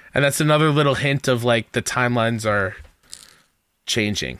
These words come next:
And is this a multiverse? Is that, is that Zack from a completely different world? Is it our Zack? They hint that it's a different one 'cause of the chip bag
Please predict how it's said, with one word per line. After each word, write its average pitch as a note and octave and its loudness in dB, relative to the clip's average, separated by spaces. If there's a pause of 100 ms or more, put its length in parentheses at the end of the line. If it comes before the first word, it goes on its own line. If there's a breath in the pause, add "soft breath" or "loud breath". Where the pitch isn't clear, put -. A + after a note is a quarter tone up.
And F#2+ -4
is G#2 -4
this C3 0
a C3+ 0
multiverse? A2+ -2
Is G#2+ -4
that, C3 0
is A#2+ 0 (360 loud breath)
that D3+ 0
Zack D3+ 0 (200)
from A#2 -2
a A2 0
completely C3 -2
different C3+ -4
world? C3 2
Is A#2 -4
it G2 -6
our C3 0
Zack? B2 0 (760 loud breath)
They B2 2
hint D3+ -2
that E3 2
it's E3+ 0
a E3+ 0
different E3+ 0
one F3 2
'cause B2+ -2
of A2 -4
the G2+ -2
chip - -4
bag G#3+ 0